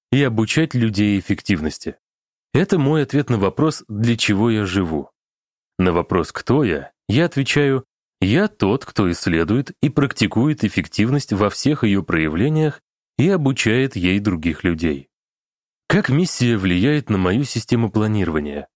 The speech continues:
Во-первых, она дает мне четкий жизненный ориентир. Во-вторых, осознавая миссию, я делаю только то, что соответствует ей,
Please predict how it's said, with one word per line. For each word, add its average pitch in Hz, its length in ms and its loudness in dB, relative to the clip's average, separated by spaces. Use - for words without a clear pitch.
Во-первых, 95 720 0
она 113 260 2
дает 175 300 0
мне 143 180 2
четкий 151 480 0
жизненный 92 580 0
ориентир. 87 560 -2
Во-вторых, 87 600 0
осознавая 92 640 0
миссию, 85 500 -2
я 156 160 2
делаю 147 380 0
только 110 420 0
то, - 180 0
что 139 160 -2
соответствует 120 840 -2
ей, 73 260 -4